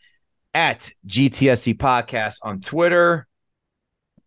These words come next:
Mm, notes.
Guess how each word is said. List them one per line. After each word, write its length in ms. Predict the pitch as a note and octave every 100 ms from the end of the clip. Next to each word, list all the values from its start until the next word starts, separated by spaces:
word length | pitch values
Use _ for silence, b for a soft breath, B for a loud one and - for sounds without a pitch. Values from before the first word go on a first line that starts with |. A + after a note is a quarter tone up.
| -
Mm, 1600 | G2 G#2+ A2 A#2+ C3 C#3 C#3+ D3+ D#3 D#3 D#3+ E3 E3 E3 E3+ F3
notes. 1040 | F#3 C4+ F4 - - - - - - -